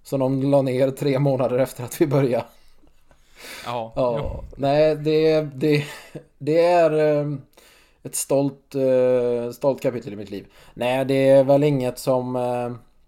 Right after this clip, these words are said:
Speaker 1: direkt har gjort någonting med min, eh,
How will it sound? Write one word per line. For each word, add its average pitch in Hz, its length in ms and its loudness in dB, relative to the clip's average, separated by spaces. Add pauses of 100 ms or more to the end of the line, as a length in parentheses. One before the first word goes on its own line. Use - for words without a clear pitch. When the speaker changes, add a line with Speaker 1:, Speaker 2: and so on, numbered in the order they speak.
(380)
Speaker 1:
direkt 135 360 -2
har 127 100 0
gjort 123 280 -4
någonting 120 460 -6
med 117 280 -4
min, 113 240 -8
eh, 110 340 -4